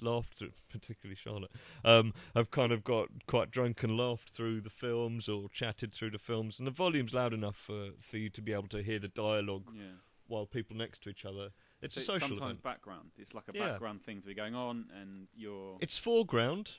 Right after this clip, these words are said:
Speaker 1: but you're, you're experiencing it together, shall we
Speaker 2: Right,
Speaker 1: say, maybe.
Speaker 2: right.
Speaker 1: But, um, but I
Speaker 2: So
Speaker 1: mean,
Speaker 2: it's a little bit more social than
Speaker 1: Yeah.
Speaker 2: watching a film on your own.
Speaker 1: Yeah, I
Speaker 2: Yeah.
Speaker 1: mean, I think it's, it's slightly off the beaten track. I mean, it's really easy to get to, but it's not. There's, there's not a hell of a lot of stuff around there, so
Speaker 2: Yeah.
Speaker 1: people don't necessarily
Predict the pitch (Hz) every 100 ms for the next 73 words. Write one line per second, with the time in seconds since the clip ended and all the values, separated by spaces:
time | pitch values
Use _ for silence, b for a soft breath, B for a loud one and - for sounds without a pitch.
0 | _ 147 - 139 156 143 - 151 151 131
1 | - 160 143 127 131 120 117 107 104 98
2 | - 110 92 101 98 95 104 95 131 123
3 | - 127 127 123 151 151 156 151 160 143
4 | 147 131 - 135 120 110 101 98 101 190
5 | 110 - 113 - 107 101 107 98 95 92
6 | 92 90 90 175 156 113 101 131 143 139
7 | - - - 139 - 180 - - - -
8 | - - 147 - - 147 - - 233 170
9 | 156 139 - 120 131 120 110 - 120 143
10 | 135 127 117 - 160 139 127 110 107 107
11 | 123 - 98 95 107 95 101 - 131 123
12 | 117 - 120 117 - - 127 117 127 123
13 | 90 120 127 113 113 98 - 113 - 113
14 | 117 117 104 85 - 104 101 90 113 110
15 | 92 107 107 - 107 101 101